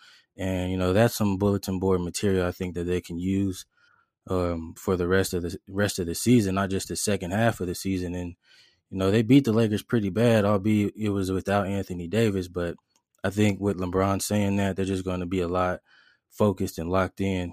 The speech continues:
you know, for the second half of the season going into the playoffs. Um, you know, plus, you know, the Jazz at home, you know, they're one of the best teams, if not the best team, you know, uh,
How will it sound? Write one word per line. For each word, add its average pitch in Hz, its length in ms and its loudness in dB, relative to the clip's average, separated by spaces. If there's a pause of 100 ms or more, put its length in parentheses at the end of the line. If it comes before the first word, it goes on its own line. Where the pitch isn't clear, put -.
you 98 140 -4
know, 90 140 -2
for 90 220 -6
the 85 120 -6
second 92 380 -4
half 90 240 -4
of 87 40 -4
the 82 80 -6
season 92 380 -4
going 90 240 -6
into 87 240 -12
the - 80 -18
playoffs. 101 640 -2 (500)
Um, 87 560 -4
you 95 120 -8
know, 92 120 -2
plus, 113 440 2
you 107 40 -2
know, 92 140 0
the 87 100 -6
Jazz 98 380 2
at 85 160 0
home, 98 380 0 (480)
you 95 80 -4
know, 95 80 2
they're 95 220 2 (180)
one 104 260 -2
of 95 80 0
the 90 80 0
best 95 340 0
teams, 98 300 0
if 90 80 -4
not 98 180 0
the 80 80 -6
best 98 300 0
team, 90 340 -2
you 90 120 -8
know, 87 200 -2
uh, 80 320 -4